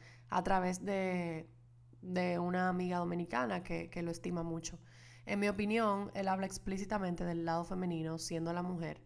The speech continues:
y el lado masculino siendo el hombre, cuando sabemos que la energía femenina y masculina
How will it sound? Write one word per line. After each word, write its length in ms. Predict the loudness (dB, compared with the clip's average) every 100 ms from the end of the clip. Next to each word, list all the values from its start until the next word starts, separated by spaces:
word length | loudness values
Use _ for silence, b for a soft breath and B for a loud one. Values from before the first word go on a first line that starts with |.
| B B B B
y 140 | 2
el 100 | 4
lado 200 | 6 6
masculino 500 | 4 2 2 2 2
siendo 280 | 0 0 2
el 80 | 4
hombre, 320 | 4 2 -2
cuando 280 | 0 0 2
sabemos 520 | 4 4 4 2 0
que 240 | 0 0
la 140 | 2 2
energía 380 | 2 0 0 0
femenina 400 | 0 0 0 0
y 20 |
masculina 580 | 0 0 0 2 0